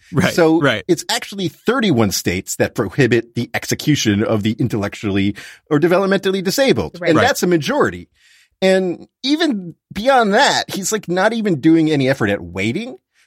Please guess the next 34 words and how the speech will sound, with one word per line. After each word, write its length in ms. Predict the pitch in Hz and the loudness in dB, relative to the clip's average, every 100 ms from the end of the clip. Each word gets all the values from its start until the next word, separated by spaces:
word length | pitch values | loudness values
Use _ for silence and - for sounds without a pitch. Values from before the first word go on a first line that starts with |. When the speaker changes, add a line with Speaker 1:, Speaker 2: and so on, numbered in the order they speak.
| _ | _
Speaker 2:
Like, 340 | 127 117 - - _ _ | 2 2 0 -16 _ _
how 220 | - 151 | -4 -2
much 180 | 170 - | -2 -4
population 640 | - 135 120 101 135 - | -2 -2 -2 -4 -4 -4
do 100 | 165 | -4
those 220 | 185 196 190 | -2 0 0
nineteen 320 | 196 208 196 | -2 -4 -6
states 340 | - 196 190 | -4 -4 -2
represent? 420 | 202 196 185 196 | -6 -4 -2 0
Speaker 1:
Yep. 140 | - - | 0 0
Speaker 3:
Sure. 180 | 220 285 | 0 2
Speaker 2:
Right? 300 | 214 220 - | 2 -2 0
'Cause, 220 | 190 170 | 0 2
Speaker 3:
Yeah. 120 | 185 | 0
Speaker 2:
like, 180 | 233 180 _ _ | 0 -4 _ _
the 80 | 143 | -6
Dakotas 800 | 131 139 _ - 160 165 151 151 | -4 -6 _ -2 2 4 4 2
and 100 | 143 | 0
Nebraska 540 | 147 117 123 143 - 143 | -2 -2 -4 -2 0 0
and 100 | - | 0
Idaho 480 | 123 135 135 151 156 | -4 -4 0 2 2
and 100 | 156 | 0
shit, 340 | - - 190 - - - _ - | -4 -2 -2 -4 -18 -20 _ -2
nineteen 360 | 180 262 247 190 | -2 0 -2 0
states 260 | 175 147 | 2 2
could 160 | 135 127 | -2 -4
easily 580 | 135 127 117 101 90 87 _ _ _ | -4 -4 -2 -2 -2 -6 _ _ _
only 240 | 160 156 131 | 4 4 4
come 160 | 131 | 2
out 160 | 117 104 | 2 0
to, 80 | 101 | -2
like, 160 | 113 | -6
twenty 340 | - - 110 98 | -8 0 0 0
percent 460 | - - 90 80 | -4 -6 -6 -6